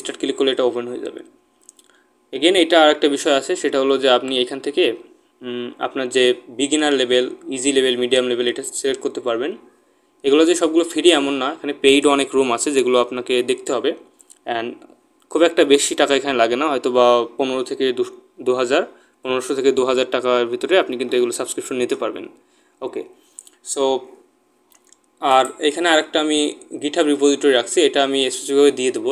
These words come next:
এটা হলো আপনার Update Blue Teams and সি টি এফ Skills, Cyber Security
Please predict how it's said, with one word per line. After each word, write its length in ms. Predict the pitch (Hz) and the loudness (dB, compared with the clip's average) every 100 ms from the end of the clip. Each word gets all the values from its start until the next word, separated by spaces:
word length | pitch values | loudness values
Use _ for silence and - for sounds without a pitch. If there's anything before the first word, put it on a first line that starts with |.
| 143 | -2
এটা 120 | 139 | 0
হলো 140 | 127 123 | 0 0
আপনার 260 | 123 123 123 120 - _ _ _ _ _ _ _ _ _ _ 131 | -2 -6 -4 -6 -12 _ _ _ _ _ _ _ _ _ _ -2
Update 300 | 123 139 135 | 2 0 2
Blue 160 | 135 131 | 0 0
Teams 180 | 147 143 139 | 0 -2 -4
and 100 | 127 | -4
সি 80 | - | -2
টি 60 | 139 | 0
এফ 60 | 135 123 | 0 -6
Skills, 280 | - 175 - - _ _ | -4 -6 -6 -18 _ _
Cyber 180 | - 127 127 | -6 -4 -2
Security 220 | 139 | 0